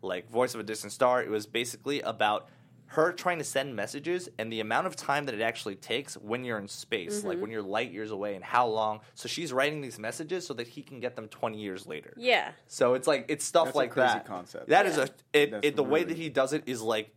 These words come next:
Speaker 1: it's, like, mind-blowing, and, and it's just
Speaker 2: To be fair, I'm just gonna say this. It's kind of stolen from Star Trek. <laughs>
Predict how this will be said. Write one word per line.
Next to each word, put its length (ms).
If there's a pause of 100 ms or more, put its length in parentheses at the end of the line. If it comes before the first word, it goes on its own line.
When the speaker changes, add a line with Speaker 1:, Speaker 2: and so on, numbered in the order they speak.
(100)
Speaker 1:
it's, 240
like, 240
mind-blowing, 720
and, 320
and 160
it's 100
just 340
Speaker 2:
To 120
be 220
fair, 580 (400)
I'm 80
just 140
gonna 100
say 160
this. 200 (180)
It's 140
kind 340
of 100
stolen 300
from 160
Star 220
Trek. 400
<laughs> 40